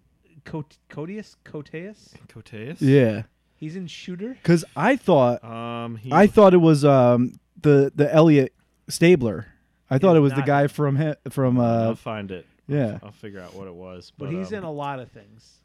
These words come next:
Speaker 2: But yeah, uh,
Speaker 1: He was in at
Speaker 2: he's in a
Speaker 1: least one
Speaker 2: million
Speaker 1: of the
Speaker 2: movies.
Speaker 1: Harold and Kumar movies, if not more of them.
Speaker 2: He's in several Kumars.
Speaker 1: He's on Sh-, he's in Shutter Island.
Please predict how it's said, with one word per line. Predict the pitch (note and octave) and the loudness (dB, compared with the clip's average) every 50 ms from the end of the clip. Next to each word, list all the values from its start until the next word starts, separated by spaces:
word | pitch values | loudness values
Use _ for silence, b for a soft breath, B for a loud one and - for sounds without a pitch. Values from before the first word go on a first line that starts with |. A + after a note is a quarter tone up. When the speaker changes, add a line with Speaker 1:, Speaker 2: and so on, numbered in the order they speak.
| _ _ | _ _
Speaker 2:
But | - G#2 | -16 -14
yeah, | G#2+ A2 G#2+ G2 F2+ F2 G2 _ _ - | -12 -12 -12 -12 -14 -16 _ _ _ -14
uh, | A2 A2+ A2+ A2+ A2 | -10 -8 -8 -8 -6
Speaker 1:
He | F3+ | -8
was | F3+ F3 E3 F#3+ - | -10 -10 -12 -16 -16
in | D#3+ F3 F3+ F#3 F#3 F3+ F3 - _ _ _ _ _ _ _ _ _ _ _ _ - | -16 -14 -14 -14 -14 -16 -18 -20 _ _ _ _ _ _ _ _ _ _ _ _ -18
at | D3 | -16
Speaker 2:
he's | D3+ | -12
in | E3 D#3 | -12 -12
a | C3 | -12
Speaker 1:
least | B2 B2+ C3 | -12 -14 -16
one | B2 A#2 B2 C3 | -16 -14 -12 -10
Speaker 2:
million | C#3+ C3+ B2 A#2 A2+ | -8 -8 -8 -8 -10
Speaker 1:
of | G#2+ | -10
the | G#2 | -12
Speaker 2:
movies. | F#2+ - | -12 -12
Speaker 1:
Harold | D3 C#3+ C3+ C3 C3 B2 | -12 -12 -14 -14 -16 -18
and | B2 B2 A#2+ A#2+ A#2 A2 - | -20 -20 -20 -20 -20 -20 -20
Kumar | - D3 C#3 B2+ A#2+ A2+ | -20 -20 -18 -18 -20 -20
movies, | G#2 G#2 G2+ G2 G#2+ A2 A#2+ _ _ _ | -20 -20 -20 -20 -20 -20 -20 _ _ _
if | _ _ | _ _
not | C3 A2+ G2+ | -20 -20 -20
more | G#2+ A2+ A2 A2 | -20 -20 -20 -20
of | G#2+ G#2+ A2 | -20 -20 _
them. | F#2+ F#2 G2+ A#2+ _ _ | _ _ _ -20 _ _
Speaker 2:
He's | G2+ A2+ A2 G#2+ G#2 A2+ | -20 -20 -20 -18 -16 -14
in | A2+ A2 A2 G#2+ G#2 G#2 G#2 G#2 G2+ G2 _ _ | -12 -10 -10 -10 -10 -12 -12 -14 -16 -20 _ _
several | _ - B2+ A#2+ G#2+ G2+ F#2 E2+ E2 - _ | _ -16 -14 -14 -14 -14 -16 -18 -18 -20 _
Kumars. | _ - G#2 F#2+ F#2 E2+ E2 E2+ F2 F#2+ - _ _ | _ -20 -18 -18 -18 -18 -20 -20 -20 -20 -20 _ _
Speaker 1:
He's | _ B2+ C3 B2+ D#3 | _ -20 -18 -16 -16
on | D3 D3 C#3+ C#3 | -16 -14 -16 -16
Sh-, | - - - D#3 | -18 -20 -20 -20
he's | B2 C3+ C3 | -18 -18 -18
in | C3+ C#3 | -18 -20
Shutter | B2+ - - C#3 C#3+ D#3 C#3+ | -20 -18 -18 -18 -18 -18 -18
Island. | A#2+ A#2 A2 A2 A2 A2 A#2+ C#3 | -18 -18 -18 -18 -20 -20 -20 -20